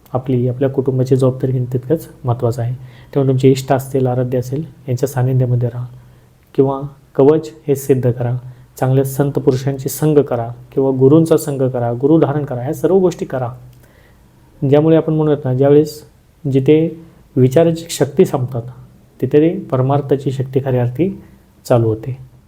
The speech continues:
त्यामुळे आजच्या व्हिडिओमध्ये जो सांगण्याचा प्रयत्न आम्ही तुम्हाला केला, हा निश्चितपणे तुमच्या ज्ञानामध्ये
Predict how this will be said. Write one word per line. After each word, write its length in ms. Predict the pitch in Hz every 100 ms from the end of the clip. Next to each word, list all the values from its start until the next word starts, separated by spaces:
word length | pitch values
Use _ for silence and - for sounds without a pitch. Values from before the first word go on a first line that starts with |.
| _ _ _
त्यामुळे 200 | 135 131
आजच्या 180 | 127 131
व्हिडिओमध्ये 520 | 139 139 135 131 143 160 143
जो 100 | 127
सांगण्याचा 400 | 127 123 135 143
प्रयत्न 240 | 135 131
आम्ही 180 | 127 123
तुम्हाला 220 | 123 117 113
केला, 240 | 117 120 - _ _ _ _ _ _
हा 140 | 135 139 160 160 - -
निश्चितपणे 600 | 131 131 185 185 131 120 - - - -
तुमच्या 220 | 127 131
ज्ञानामध्ये 520 | 127 123 127 123 127